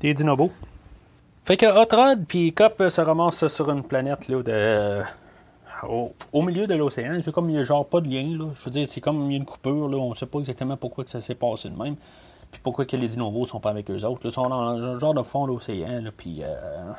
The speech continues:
avec encore du métal dans le piton. Euh, la grosse attaque. Euh, Cop se fait, euh, démolir quasiment, peut-être même plus qu'Optimus. C'est ça, euh, Hot Rod le, le, euh, le sauve. Fait que c'est encore une autre scène, là, de, euh, d'action, tout ça.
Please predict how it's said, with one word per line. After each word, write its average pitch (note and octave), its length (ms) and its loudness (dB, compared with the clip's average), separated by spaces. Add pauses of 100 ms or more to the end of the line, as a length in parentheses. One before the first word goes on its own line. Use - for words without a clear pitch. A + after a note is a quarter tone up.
(280)
avec C#3+ 180 -10
encore F3 340 2
du C#3 100 -4
métal D3+ 380 0
dans C#3+ 100 -2
le A#2+ 80 -6
piton. F3 460 0 (800)
Euh, A2+ 240 6
la A#2+ 140 4
grosse D#3+ 180 4
attaque. E3+ 540 4
Euh, C#3 680 4 (220)
Cop G3+ 220 4
se D3 100 4
fait, D3 240 4
euh, B2+ 580 4
démolir G3 580 4
quasiment, E3+ 300 2
peut-être A#3 300 4
même G3 160 4
plus G3 220 4
qu'Optimus. D#3+ 680 2 (760)
C'est C3 100 -4
ça, A#2+ 120 -4
euh, A#2 480 -2
Hot B2 80 -6
Rod C#3 160 -2
le, C#3 200 -2
le, C3+ 100 -4
euh, A2+ 560 -4 (120)
le A#2 140 -4
sauve. D3+ 540 -2 (100)
Fait C#3+ 100 2
que - 60 -4
c'est E3+ 60 0
encore D#3 440 2
une D3+ 60 2
autre C#3+ 140 0
scène, C#3+ 240 0
là, B2+ 80 0
de, A2+ 140 0
euh, G2+ 580 -6 (180)
d'action, A#2+ 600 -2
tout G#2+ 140 -10
ça. - 160 -6